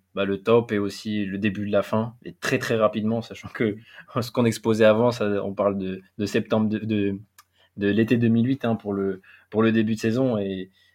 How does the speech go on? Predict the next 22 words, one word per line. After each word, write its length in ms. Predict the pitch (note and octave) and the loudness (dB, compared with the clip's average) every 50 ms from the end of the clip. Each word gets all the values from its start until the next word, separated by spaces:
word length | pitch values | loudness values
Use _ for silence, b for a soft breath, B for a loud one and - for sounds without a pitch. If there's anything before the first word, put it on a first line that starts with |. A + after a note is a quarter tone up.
| b b _ | b b _
on 140 | G#2 G#2 G#2 | -6 -4 -2
se 40 | G#2 | -2
dit 100 | A#2 A#2 | -2 -2
que 100 | - A2 | -2 -4
tout 160 | G2 - B2 | -4 0 2
va 100 | A#2 A#2 | 2 2
s'écrouler, 540 | A2+ - A2+ G#2 - - A2 G#2+ A2+ A#2 A2 | 4 2 -2 -4 -4 -4 -2 0 2 2 2
euh, 340 | G2+ G2 F#2+ G2 F#2+ - G1+ G1+ - - - | 2 0 0 -2 -2 -4 -6 -8 -10 -8 -6
à, 60 | - | -6
à 200 | G2 G2 - G2+ | -4 -4 -4 -4
l'hiver 320 | G2+ G#2 G#2 A2 A2+ G#2+ G#2+ | -2 -2 -2 -2 -2 -2 -2
deux 80 | G#2 | -2
mille 160 | G2+ G2+ G#2 A2 | -4 -4 -4 -2
dix, 360 | B2+ C3+ C3+ - - - _ _ _ _ _ _ _ _ _ _ _ _ _ _ _ _ - | -2 -4 -4 -6 -10 -20 _ _ _ _ _ _ _ _ _ _ _ _ _ _ _ _ -4
parce 180 | - G2 - - | -4 -4 -2 -2
que 300 | - A2+ A2 G#2 G2+ G#2 B B B B B - | 0 2 2 2 0 -2 B B B B B -2
Bordeaux 500 | G#2 G#2 G2 A2 A2 A#2+ B2 A2+ G#2+ b b b b b b | 0 2 2 2 2 2 0 0 -2 b b b b b b
sort 300 | - - - G2 - - | -10 -6 -6 -6 -6 -8
premier 300 | _ - - G#2+ A2+ A2+ | _ -6 -2 0 0 0
de 60 | A2 - | 0 0
sa 140 | - G#2+ | 0 0
poule 380 | G2+ - - B2 A#2 A2+ G2+ | 0 0 -2 -2 -2 -2 -2